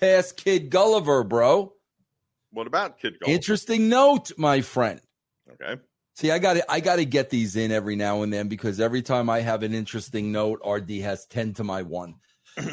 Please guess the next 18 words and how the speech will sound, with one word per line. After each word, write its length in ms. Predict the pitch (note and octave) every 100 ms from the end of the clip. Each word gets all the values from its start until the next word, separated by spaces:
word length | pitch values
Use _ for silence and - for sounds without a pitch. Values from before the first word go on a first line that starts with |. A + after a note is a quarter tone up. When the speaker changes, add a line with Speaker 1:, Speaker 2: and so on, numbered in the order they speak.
| A2 A#2+
Speaker 2:
Oh, 220 | D3+ D#3
Speaker 1:
Kid 80 | -
Speaker 2:
good. 280 | C#3+ A2+ G2+
Speaker 1:
Gulliver 640 | B3 C4 A#3+ F3+ E3 E3 -
is 220 | E3+ D#3+
actually 640 | F3+ A3+ - B3+ B3 B3+
played 580 | F#3+ G3 G3+ G3 G3+ G3+ -
again 840 | G3+ D3+ B2+ A3+ B3+ G#3 E3 F#3 - _ _ _ _ -
by 300 | D3+ D#3+ E3
the 300 | D#3 D#3+ D3+ C#3+
very 320 | D#3+ F#3 G3
famous 460 | - F3+ F3+ F3 E3
actor 420 | D3+ D#3 D#3+ D#3
still 420 | - - F3 F3+
with 280 | D3+ D3 D#3
us, 220 | D#3+ -
James 640 | A#2+ A#2+ D3+ F#3+ G#3+ E3 C#3
Brolin, 580 | D3+ C#3+ C#3+ D3+ F#3